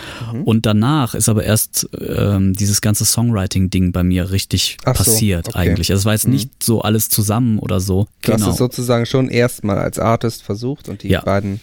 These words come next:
Speaker 1: beiden Alben, beide auch bei Universal dann rausgebracht?
Speaker 2: Genau, genau. Und dann gab es ja vor, wann war das denn? War das jetzt, ich, ich Zahlen und so, ich kann mir das alles nicht merken, zweitausendsechzehn, glaub ich, äh, mit einer Sängerin aus Münster zusammen halt ein, eine weitere Ver-, Veröffentlichung eben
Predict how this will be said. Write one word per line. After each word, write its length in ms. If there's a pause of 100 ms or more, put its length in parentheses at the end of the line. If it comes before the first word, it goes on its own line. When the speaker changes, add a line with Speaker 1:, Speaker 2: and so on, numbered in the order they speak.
(120)
Speaker 1:
beiden 240
Alben, 440
beide 280
auch 100 (100)
bei 200
Universal 420
dann 140
rausgebracht? 420
Speaker 2:
Genau, 380
genau. 340 (300)
Und 160
dann 100
gab 200
es 100
ja 100
vor, 560
wann 160
war 80
das 200
denn? 200
War 80
das 100
jetzt, 180
ich, 280
ich 200
Zahlen 300
und 80
so, 100
ich 80
kann 120
mir 60
das 80
alles 160
nicht 80
merken, 180
zweitausendsechzehn, 800
glaub 220
ich, 240
äh, 260 (800)
mit 380
einer 200
Sängerin 280
aus 100
Münster 260
zusammen 500
halt 240
ein, 640
eine 200
weitere 200
Ver-, 200
Veröffentlichung 840
eben 420